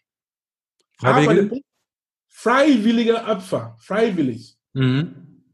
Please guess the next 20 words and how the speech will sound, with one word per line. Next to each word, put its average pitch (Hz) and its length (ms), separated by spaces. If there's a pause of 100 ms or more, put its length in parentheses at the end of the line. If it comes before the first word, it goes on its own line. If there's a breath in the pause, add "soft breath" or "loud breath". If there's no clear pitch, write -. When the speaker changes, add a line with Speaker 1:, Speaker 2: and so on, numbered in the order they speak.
(120)
Speaker 2:
Sie 160 80
sind 226 240
Opfer, 262 280
aber 214 180
freiwillig. 190 840 (200 soft breath)
Aber 190 180
der 196 80
Punkt 294 260
mit 196 120
so 214 60
einem 190 300
Opfertum 175 600
ist, - 420 (260 soft breath)
du 175 180
kannst 233 260
dich 196 60
jederzeit 208 360
befreien, 190 680 (260)
wenn 180 440
du 214 360